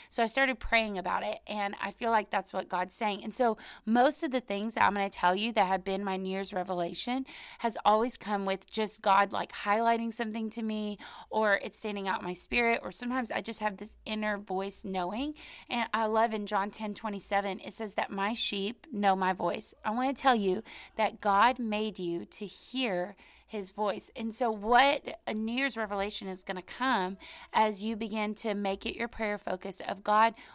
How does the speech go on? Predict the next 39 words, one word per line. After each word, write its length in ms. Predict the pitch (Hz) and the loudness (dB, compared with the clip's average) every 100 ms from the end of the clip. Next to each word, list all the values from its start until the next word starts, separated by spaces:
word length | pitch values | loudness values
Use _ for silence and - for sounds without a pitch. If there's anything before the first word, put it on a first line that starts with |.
| - | 0
what 160 | 240 | 2
are 40 | 294 | 4
you 100 | 330 | 6
wanting 280 | 285 262 233 | 6 4 -2
to 120 | 240 | -4
do 240 | 214 214 | -2 -2
in 120 | 208 | -2
this 220 | 196 196 202 | -6 -6 -6
next 340 | 185 - - | -8 -8 -8
year?" 300 | 208 - 208 - - - - | -6 -6 -10 -18 -20 -18 -4
And 160 | 220 | -2
just 220 | 240 294 311 | 2 2 4
as 220 | 302 269 | 2 2
whenever 320 | 254 247 247 | 0 2 2
you 380 | 226 196 220 190 | 0 -2 -4 -4
get 440 | - 214 208 - | 0 4 4 2
a 120 | 214 214 | -2 -2
picture 340 | 202 - 208 | -6 -4 -6
frame, 380 | - 196 170 175 | -2 -2 0 2
right? 280 | 180 190 - | 2 2 -2
The 100 | 196 | -10
frame 640 | - 247 247 214 196 208 214 - _ | 0 4 4 4 -2 -4 -8 -16 _
frames 320 | - 214 208 | 0 2 0
in 160 | 214 202 | -4 -4
the 80 | 196 | -6
picture. 500 | - 202 - 185 - - - - - | -8 -8 -4 -6 -6 -16 -20 -20 -6
So 240 | 254 214 | 0 0
what, 440 | 202 202 240 240 - | 0 4 6 4 0
uh, 220 | 214 214 190 | 0 2 2
New 140 | 226 | 2
Year's 200 | 277 277 | 0 0
revelation 540 | 233 196 202 233 214 | -2 0 -2 -2 -4
does 240 | 190 185 - | -2 -2 -4
is 200 | 214 277 | -8 -8
it 200 | 330 - | -10 -12
frames 480 | - 233 233 240 - | 0 0 2 -2 -4
in 280 | 208 208 | -6 -4
your 120 | 196 185 | -4 -4
year. 480 | 185 180 - - | -4 -2 -4 -6